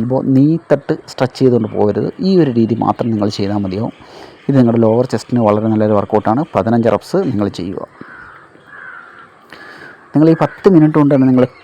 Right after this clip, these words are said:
കംപ്ലീറ്റ് നിങ്ങളുടെ ചെസ്റ്റ് മസിൽ നല്ല രീതിയിൽ തന്നെ ആക്ടിവേഷൻ ആവുന്നതായിരിക്കും. നിങ്ങൾ ആ ഒരു വർക്കൗട്ട് ചെയ്യുന്നതിന് മുമ്പ് നിങ്ങളുടെ ചെസ്റ്റ് മസിൽ ഒന്ന് നോക്കുക, വർക്കൗട്ടിന് ശേഷം നിങ്ങളൊന്ന് നോക്കുക. നിങ്ങൾക്ക് തന്നെ മനസ്സിലാവും നിങ്ങളുടെ ചെസ്റ്റ് മസിൽ എത്രത്തോളം പമ്പ്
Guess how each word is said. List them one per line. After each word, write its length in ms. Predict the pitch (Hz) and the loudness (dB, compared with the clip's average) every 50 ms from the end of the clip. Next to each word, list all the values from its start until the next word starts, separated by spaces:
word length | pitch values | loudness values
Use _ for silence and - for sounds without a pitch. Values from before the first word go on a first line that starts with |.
| - 131 | -2 0
കംപ്ലീറ്റ് 640 | 123 131 139 151 160 175 190 190 196 180 - 120 - - - - - - | 0 0 0 0 0 0 2 2 2 0 0 -2 -4 -6 -8 -18 -14 -10
നിങ്ങളുടെ 240 | - 117 117 127 - - | -8 -6 -6 -4 -4 -4
ചെസ്റ്റ് 220 | 110 - - 113 110 | -6 -6 -6 -6 -4
മസിൽ 220 | 110 - - 110 107 104 104 | -4 -4 -4 -4 -2 -2 -2
നല്ല 320 | 110 127 143 165 190 208 214 220 208 - | -2 0 0 0 0 0 0 0 0 0
രീതിയിൽ 180 | 165 156 139 - | -2 -2 -2 -2
തന്നെ 160 | 120 120 - - 117 110 | -2 -4 -4 -4 -4 -4
ആക്ടിവേഷൻ 400 | 104 - - 113 110 - - 117 104 | -4 -4 -4 -4 -4 -4 -4 -2 -2
ആവുന്നതായിരിക്കും. 600 | 95 101 107 104 95 92 95 92 - - 64 - - - - - - - - - - - - - - - _ _ _ _ _ - - - - - - - - - - - - - - | 0 0 0 -2 -2 -4 -6 -6 -6 -8 -8 -10 -12 -14 -20 -20 -20 -20 -20 -20 -20 -20 -20 -20 -20 -20 _ _ _ _ _ -20 -20 -20 -20 -20 -20 -20 -20 -20 -20 -20 -12 -4 0
നിങ്ങൾ 160 | 135 131 139 139 139 - - 123 | 2 4 6 4 4 4 2 2
ആ 40 | 127 131 | 2 2
ഒരു 80 | 135 123 | 2 2
വർക്കൗട്ട് 360 | 123 117 - - - 135 127 139 - | 0 -2 -2 -2 -4 -4 -4 -4 -2
ചെയ്യുന്നതിന് 380 | - 120 123 131 143 147 143 135 123 | 0 2 2 4 4 4 4 4 4
മുമ്പ് 180 | 113 113 120 117 - | 2 2 0 0 -2
നിങ്ങളുടെ 220 | 123 120 113 117 - - | -2 -2 -2 -2 -2 -4
ചെസ്റ്റ് 240 | 110 - - 123 120 | -6 -6 -2 -2 0
മസിൽ 200 | 113 110 - 117 107 - 107 | 0 0 -2 -2 -2 0 0
ഒന്ന് 120 | 110 107 104 104 | 0 0 0 -2
നോക്കുക, 280 | 104 101 - - 143 151 - - - - | -2 -4 -4 -4 -6 -6 -6 -10 -4 -2
വർക്കൗട്ടിന് 460 | 113 110 - - 117 113 - 120 117 - - | -2 -2 0 2 0 0 2 0 -4 -4 -2
ശേഷം 300 | 117 120 123 - - - - - | -2 -2 -2 -4 -6 -8 -6 -6
നിങ്ങളൊന്ന് 340 | 104 104 101 101 101 104 98 95 | -6 -6 -4 -4 -6 -6 -4 -4
നോക്കുക. 280 | 104 101 - - 98 - - - - | -6 -6 -6 -8 -10 -10 -8 -6 -6
നിങ്ങൾക്ക് 280 | 107 110 117 117 - 113 107 | -4 -4 -2 0 2 2 2
തന്നെ 180 | 107 110 117 - - 113 | 2 2 0 -2 0 -2
മനസ്സിലാവും 460 | 110 104 107 - 107 104 101 113 - - | -2 -2 -2 -4 -4 -4 -4 -4 -6 -6
നിങ്ങളുടെ 200 | - 104 101 104 - | -4 -4 -4 -4 -6
ചെസ്റ്റ് 220 | 113 - - 117 113 | -8 -8 -4 -4 -2
മസിൽ 220 | 113 - - 123 120 - - 107 | -2 -4 -4 -6 -4 -4 -2 -4
എത്രത്തോളം 420 | - - 147 151 147 139 139 135 131 - | -2 -2 -2 0 0 0 0 0 0 0
പമ്പ് 320 | 107 104 104 110 117 123 | 0 0 0 0 -2 -2